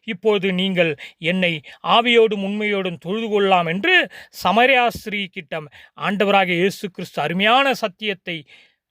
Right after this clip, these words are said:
தொழுகையின் ஆழத்தை, தேவாலயத்தின் ஆழத்தை, அ, பலிகளின் ஆழத்தை வெளிப்படுத்தி, சிலுவையிலே அதை நிறைவேற்றி, அப்போஸ்தலர்களுக்கு அதை கொடுத்துவிட்டு, அவர் தெளிவாக பைபிள்ல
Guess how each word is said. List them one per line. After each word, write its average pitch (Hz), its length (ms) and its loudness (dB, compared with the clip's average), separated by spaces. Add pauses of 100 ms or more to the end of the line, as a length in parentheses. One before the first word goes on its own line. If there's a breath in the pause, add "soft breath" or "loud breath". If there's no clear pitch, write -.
(120)
தொழுகையின் 247 680 2
ஆழத்தை, 196 800 -2 (200)
தேவாலயத்தின் 240 840 0
ஆழத்தை, 180 720 -4 (340 loud breath)
அ, 233 240 0 (600 soft breath)
பலிகளின் 247 560 2
ஆழத்தை 190 800 -2
வெளிப்படுத்தி, 185 680 -8 (200)
சிலுவையிலே 254 440 4
அதை 165 200 -2
நிறைவேற்றி, 214 600 -2
அப்போஸ்தலர்களுக்கு 240 760 -4
அதை 165 180 0
கொடுத்துவிட்டு, 190 640 -4 (360 loud breath)
அவர் 151 460 0 (100)
தெளிவாக 214 500 2
பைபிள்ல 180 400 -2